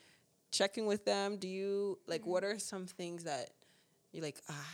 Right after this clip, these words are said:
Speaker 1: I gotta do better in this part"?
Speaker 2: I just gotta do better with check-ins, like,
Speaker 1: Mm-hmm.
Speaker 2: communication in terms of, like, maybe it's not all the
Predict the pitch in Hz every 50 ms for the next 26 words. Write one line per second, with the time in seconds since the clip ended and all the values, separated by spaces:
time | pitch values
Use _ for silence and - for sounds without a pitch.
0 | 165 - - - 117 - 160 156 143 135 139 - 143 - - 147 147 139 113 -
1 | - - - - 135 139 - - - _ _ _ _ _ _ _ _ _ _ _
2 | _ _ _ _ _ _ _ _ _ _ _ _ - - - 185 220 277 277 -
3 | - 185 170 170 170 165 156 165 160 156 143 131 - - 156 156 160 - 120 101
4 | - - - - 147 135 185 175 170 175 165 165 160 151 139 160 156 156 156 -
5 | 151 127 135 - 165 156 160 160 156 156 - 151 151 131 151 - - - _ -
6 | - - - - - - - - - _ _ _ _ _ _ _ 170 190 202 196
7 | 180 190 190 185 175 170 139 170 180 175